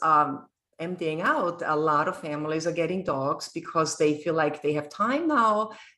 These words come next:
The children's are ho-, the children are home, and they wanna, they just want a dog for, do,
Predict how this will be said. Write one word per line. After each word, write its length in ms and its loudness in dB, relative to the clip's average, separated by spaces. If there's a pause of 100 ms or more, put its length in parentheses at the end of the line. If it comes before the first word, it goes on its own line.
The 80 -10
children's 460 2
are 120 4
ho-, 240 2
the 80 -2
children 400 -2
are 120 2
home, 480 0
and 200 -2
they 140 0
wanna, 480 0 (160)
they 60 -8
just 220 -12
want 200 4
a 60 4
dog 480 2 (120)
for, 480 2 (320)
do, 160 -8